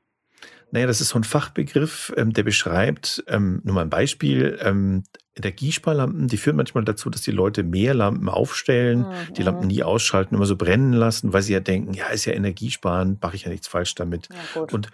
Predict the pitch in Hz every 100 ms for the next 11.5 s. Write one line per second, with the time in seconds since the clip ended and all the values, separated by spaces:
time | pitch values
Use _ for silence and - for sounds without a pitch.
0 | - - 110 156 160 127 123 - 98 135
1 | 135 107 107 156 - 107 101 117 127 117
2 | 98 101 101 95 92 - 78 80 131 -
3 | 78 78 82 80 76 - - 85 78 -
4 | 80 87 147 - - - - _ 98 98
5 | - - 95 - 147 113 - 104 98 -
6 | 101 95 117 135 82 80 - 120 151 -
7 | - 113 113 - 95 92 107 104 92 82
8 | 95 127 113 107 92 101 135 - - -
9 | 98 92 87 82 87 131 117 101 - _
10 | _ - 95 - 85 113 107 - - -
11 | - - 67 117 80